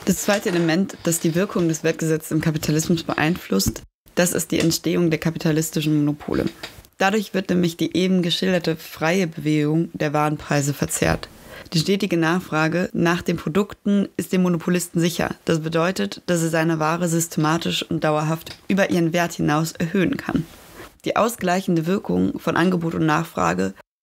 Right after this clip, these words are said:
auf die Verteilung der gesellschaftlichen Arbeitszeit wird dadurch zum Teil unterdrückt. Also nochmal im Klaren. Ein Monopol hat einen Großteil des Marktes inne.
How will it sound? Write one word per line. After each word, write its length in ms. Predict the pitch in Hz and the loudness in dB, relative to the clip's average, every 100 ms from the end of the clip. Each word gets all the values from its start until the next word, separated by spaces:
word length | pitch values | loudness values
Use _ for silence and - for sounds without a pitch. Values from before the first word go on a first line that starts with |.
| - | -4
auf 120 | 170 | -2
die 100 | 180 | 0
Verteilung 560 | 165 - 165 196 185 | 0 0 0 2 0
der 100 | - | 0
gesellschaftlichen 640 | 160 156 156 175 156 151 - | 0 0 0 -2 -2 -2 0
Arbeitszeit 760 | 185 196 170 - - 165 185 - - | 0 0 -2 -4 -2 0 0 -4 -4
wird 180 | 170 165 | -2 0
dadurch 440 | 160 185 185 180 | 0 0 0 -2
zum 180 | - 165 | -2 0
Teil 300 | 160 151 156 | 2 0 0
unterdrückt. 600 | 156 156 - - - - - - - - - - | -2 -2 -4 -4 -4 -8 -10 -20 -20 -20 -20 -2
Also 200 | 165 170 | 0 2
nochmal 300 | 175 165 160 | 2 2 2
im 100 | 160 | 0
Klaren. 560 | - - - - 165 165 - | -2 -2 0 0 0 -2 -2
Ein 200 | 185 190 | 2 2
Monopol 440 | 190 185 - 220 | 0 -2 -2 0
hat 160 | 190 - | 0 0
einen 200 | 165 165 | 0 0
Großteil 380 | 165 165 170 | -2 0 0
des 120 | 160 160 | 0 0
Marktes 380 | 151 151 160 | 0 0 -4
inne. 400 | - - 147 160 | -2 0 2 0